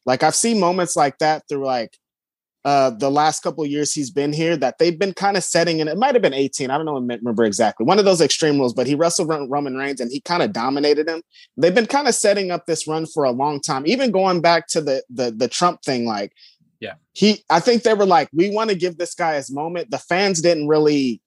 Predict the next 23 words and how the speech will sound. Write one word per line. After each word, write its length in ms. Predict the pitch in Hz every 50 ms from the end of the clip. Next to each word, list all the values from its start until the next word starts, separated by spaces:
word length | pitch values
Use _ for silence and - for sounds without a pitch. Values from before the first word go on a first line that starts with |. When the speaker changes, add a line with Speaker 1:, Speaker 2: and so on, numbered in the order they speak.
| _
Speaker 1:
attach 460 | 117 127 - - - 147 147 143 - 143
on 200 | 131 135 143 143
to 140 | - - 170
him 140 | 165 160 151
early 280 | 156 156 156 156 156 156
on, 160 | 160 160 147
but 160 | 117 131 117
W 220 | 135 160 175 214
W 260 | 202 202 185 165 175 196
E's 120 | 202 156
been 180 | - 147 120 117
trying 640 | - - - 135 131 139 139 127 120 113 110 104
to 140 | - - 123
set 260 | - - - 113 101
him 200 | 110 123 104 104
up 180 | 107 107 92 - -
for 140 | - 117 107
a 80 | 101 98
long 320 | 104 104 107 107 107 98
time, 260 | - 113 107 98 92
it 100 | 85 -
feels 220 | - 98 92 87 87
like. 220 | 82 80 65